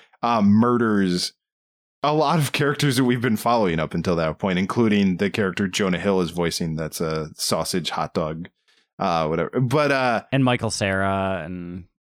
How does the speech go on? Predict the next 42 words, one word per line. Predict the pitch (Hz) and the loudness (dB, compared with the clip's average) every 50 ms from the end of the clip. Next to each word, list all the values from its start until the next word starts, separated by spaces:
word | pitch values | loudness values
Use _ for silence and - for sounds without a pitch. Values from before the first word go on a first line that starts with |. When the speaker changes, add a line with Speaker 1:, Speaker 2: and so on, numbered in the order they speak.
| - - 107 | -20 -20 -12
Speaker 2:
just | 101 110 104 - | -8 -6 -6 -4
other | - 123 117 113 | -2 -2 -2 -2
characters | - 113 107 98 92 107 95 - | 0 0 -2 -2 -2 -4 -6 -6
that | 101 95 90 | -6 -6 -6
we've | 95 87 - | -8 -6 -6
gotten | 101 87 80 85 | -6 -6 -6 -8
to | 87 85 | -10 -10
know | 85 78 - 71 | -10 -10 -10 -8
are | 71 80 90 | -8 -6 -6
all | 90 87 85 | -6 -6 -8
in | 82 | -8
the | 80 - | -10 -12
scene. | - - - - | -12 -8 -4 -2
Speaker 1:
Well, | 190 | 0
doesn't | 214 285 311 277 | 2 2 2 2
Michael, | 214 240 240 - - - | 0 0 -2 -2 -4 -2
but | 160 147 147 208 196 | -2 0 2 2 2
Michael | 214 226 180 185 170 | 2 2 2 2 2
Cera | - 156 127 113 | 2 2 2 2
Speaker 2:
Michael | 208 240 247 233 | 2 2 2 0
Speaker 1:
escapes. | - 359 269 | 0 0 0
Speaker 2:
Cera | 214 165 | 0 0
escapes. | - - - - 107 85 - - - - | -2 -2 -4 -4 -6 -6 -6 -8 -4 -2
Speaker 1:
Yeah, | 139 143 139 | 0 0 2
yeah, | 120 113 104 | 2 2 0
yeah. | 92 80 71 73 - - - - | 0 -2 -4 -6 -10 -14 -6 -2
Uh, | 139 147 143 139 135 | 0 0 2 0 0
but | 135 127 160 175 175 175 165 156 - - _ _ _ _ _ _ _ _ - - _ _ _ _ _ _ _ _ _ _ _ - 170 156 143 - _ _ | -2 -2 0 2 4 4 2 2 -2 -6 _ _ _ _ _ _ _ _ -20 -20 _ _ _ _ _ _ _ _ _ _ _ -6 -4 -4 -4 -6 _ _
when | 160 147 160 202 254 269 240 | 0 2 4 4 4 4 4
Jonah | 226 269 247 214 175 | 4 4 4 4 4
Hill | 175 160 131 | 4 4 2
dies, | 113 101 - 127 113 107 98 85 85 87 92 - | 0 -2 -2 0 0 2 0 0 0 0 0 -2
spoilers, | - - - - 107 92 87 82 80 82 85 - - - - - | -2 -4 -2 -2 0 2 2 2 0 0 -2 -4 -8 -10 -10 -6
I'm | 90 92 92 | -4 -2 0
sorry, | - 101 90 80 78 78 85 - - _ _ | 0 0 0 0 -2 -2 -4 -6 -12 _ _
but, | - 127 113 107 101 | 0 0 2 2 0
uh, | 101 95 90 87 85 - - - - | 0 0 0 -2 -4 -6 -8 -14 -8
he | - 135 131 - 165 185 214 220 151 | -6 -6 -2 0 2 2 2 2 2
<laughs> | - 180 170 165 160 - | 2 0 0 0 0 0
and | - 151 143 147 | 0 -2 0 0
Michael | 151 165 156 139 170 156 | 0 0 0 0 0 0
Cera | - 170 165 147 135 117 | 2 2 2 2 2 0